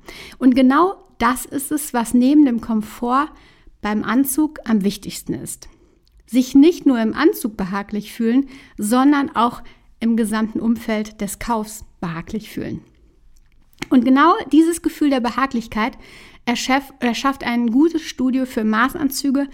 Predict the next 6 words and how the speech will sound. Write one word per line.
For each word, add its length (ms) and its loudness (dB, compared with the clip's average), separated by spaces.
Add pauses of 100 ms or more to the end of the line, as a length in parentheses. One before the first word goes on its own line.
(380)
eine 640 2
gute 260 2
Boutique 400 -4
für 400 -6
Anzüge 680 2
definitiv. 960 -2